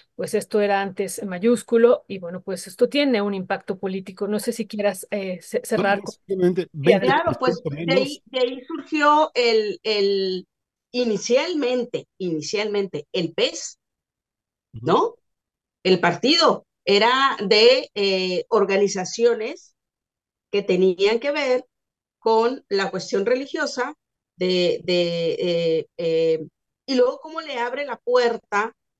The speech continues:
Speaker 3: también Andrés Manuel a esta parte de,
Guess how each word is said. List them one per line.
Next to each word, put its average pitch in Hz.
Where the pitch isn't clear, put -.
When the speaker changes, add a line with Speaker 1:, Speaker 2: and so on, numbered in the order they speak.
Speaker 3:
también 220
Andrés 185
Manuel 190
a 190
esta 196
parte 220
de, 175